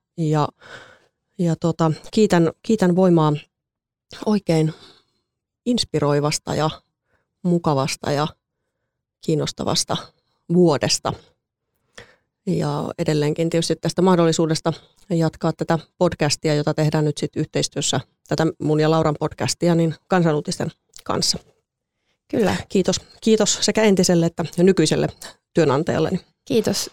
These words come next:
Speaker 2: teille. Kumpikaan teistä ei ole minun työnantajani koskaan ollutkaan, mutta sillä mennään. Tota, Emilia, mitäs sä odotat tältä vuodelta?
Speaker 1: Mm,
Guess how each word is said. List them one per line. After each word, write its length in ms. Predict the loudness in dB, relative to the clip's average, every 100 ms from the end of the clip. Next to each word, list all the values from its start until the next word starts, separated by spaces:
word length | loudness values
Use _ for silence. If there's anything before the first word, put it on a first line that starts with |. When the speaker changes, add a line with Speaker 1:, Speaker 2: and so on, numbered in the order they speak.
| -2
Speaker 2:
teille. 360 | 0 2 0 0
Kumpikaan 420 | 0 0 0 0
teistä 320 | 0 -2 -2
ei 140 | 0 2
ole 200 | 2 -2 -6
minun 300 | 0 2 2
työnantajani 800 | 0 -2 0 -2 -2 -4 -4 -6
koskaan 420 | _ -10 -8 -4 0
ollutkaan, 520 | 0 -2 -6 -6 -4
mutta 320 | -4 -4 -10 -14 -16 _ -20 -20 -10 -4 -2 -4 -4
sillä 320 | 0 2 2
mennään. 520 | 4 4 2 2 0 0 -2 -8 -18 -20 -20 -20 -20 _ _
Tota, 360 | -2 0 2 2 0 -8 0
Emilia, 400 | 4 6 6 4 2
mitäs 360 | 2 2 0 -8 _ _
sä 200 | -4 -2 -4 _ 0
odotat 460 | 2 2 0 -4 -6
tältä 340 | -4 -4 -2 -4
vuodelta? 540 | -4 -4 -4 -6 -10 -14 -16 -20 _ _ _ _ -20 -20 -20 -20 -20 _ _ _ _ _
Speaker 1:
Mm, 340 | 2 4 6